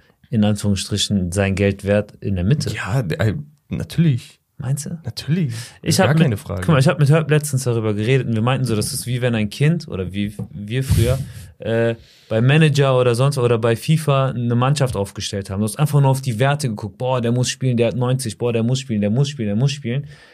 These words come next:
Speaker 1: Aber du hast gar nicht geguckt, so, ey, passt das überhaupt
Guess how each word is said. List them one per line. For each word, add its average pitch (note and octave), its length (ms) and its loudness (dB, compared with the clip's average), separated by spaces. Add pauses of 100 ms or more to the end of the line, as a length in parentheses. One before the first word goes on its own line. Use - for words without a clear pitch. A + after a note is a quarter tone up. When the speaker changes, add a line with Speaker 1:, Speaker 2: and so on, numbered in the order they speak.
(360)
Speaker 1:
Aber A2+ 160 -2
du B2+ 80 4
hast C3+ 120 2
gar D3 160 2
nicht D3 160 2
geguckt, D#3+ 320 -2
so, - 80 -2
ey, A2 160 0
passt D3 300 -2
das D3 140 -2
überhaupt A#2+ 400 -2